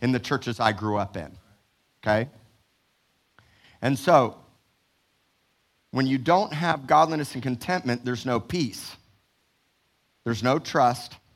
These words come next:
and there's no rest. Without peace, trust, and rest in your life,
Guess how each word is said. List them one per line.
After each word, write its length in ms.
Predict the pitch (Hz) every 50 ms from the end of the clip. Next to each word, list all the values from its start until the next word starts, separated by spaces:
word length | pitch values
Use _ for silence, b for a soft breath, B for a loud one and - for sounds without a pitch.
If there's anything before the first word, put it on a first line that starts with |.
| _ _ -
and 100 | 117 120
there's 160 | 110 101 -
no 140 | 113 110 107
rest. 480 | 104 107 104 95 80 - - - - _ b b b b b b
Without 440 | - 127 127 - 190 180 170 - -
peace, 240 | - 202 202 190 -
trust, 400 | - - - 185 185 180 - -
and 200 | 139 135 135 135
rest 320 | 147 170 185 185 - -
in 100 | 156 143
your 140 | 135 131 135
life, 360 | 147 170 196 185 151 139 -